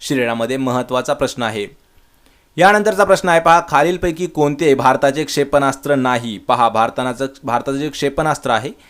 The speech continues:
ते खालीलपैकी कोणतं नाही असं आहे. याचं उत्तर आहे पहा, पर्याय क्रमांक चार, अजय नावाचं भारताचं कोणतंही क्षेपणास्त्र नाही. यामध्ये पहा, त्रिशूल,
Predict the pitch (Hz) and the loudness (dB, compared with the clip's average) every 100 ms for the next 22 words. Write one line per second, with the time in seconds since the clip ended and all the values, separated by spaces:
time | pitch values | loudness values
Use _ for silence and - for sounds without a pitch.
0 | _ - 151 139 147 160 147 135 143 - | _ -10 -6 -2 0 0 0 -2 -6 -6
1 | 147 139 143 135 131 135 131 101 - 120 | -4 -2 -2 0 0 -2 -4 -8 -6 -4
2 | 120 104 101 - _ _ _ _ _ _ | -2 -2 -4 -12 _ _ _ _ _ _
3 | _ _ _ _ _ _ _ _ _ _ | _ _ _ _ _ _ _ _ _ _
4 | _ - 127 135 131 - 147 143 139 139 | _ -6 -2 0 0 4 4 4 4 2
5 | 139 123 123 120 120 120 117 135 135 - | 2 -2 -2 -2 -4 -4 -2 4 4 2
6 | 123 131 123 117 117 117 113 110 113 117 | -2 -2 0 2 2 0 -4 -4 -4 -8
7 | 120 120 117 117 135 - 123 - 110 - | -6 -4 -4 -6 -8 -6 -6 -4 -6 -6
8 | 107 101 98 113 120 120 120 131 135 135 | -6 -6 -4 -4 -2 -2 -2 -2 -2 -2
9 | 131 - 160 | -6 -4 -6